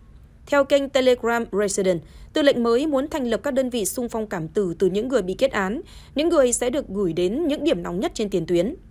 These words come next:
Bộ trưởng Tư pháp Ukraine Denis Malyusa cho biết,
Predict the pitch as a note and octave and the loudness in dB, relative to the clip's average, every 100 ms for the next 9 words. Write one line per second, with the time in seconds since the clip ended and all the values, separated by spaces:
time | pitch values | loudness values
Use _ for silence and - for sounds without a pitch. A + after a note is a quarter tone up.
0 | - - - B3+ C4 C#4 A#3 G#3+ C4+ D4 | -20 -20 -4 0 2 2 2 0 -4 -2
1 | E4 C#4+ A#3 B3+ A#3 A#3 A3 - - G3+ | -4 -4 -2 -2 0 -2 -2 -6 -8 0
2 | A#3+ A#3 C#4 - G#3+ G#3+ G#3 G3+ - G3+ | 2 2 0 -2 -2 -2 0 -2 -2 -2
3 | F#3 G3+ F#3 D4+ | -2 -2 -2 -2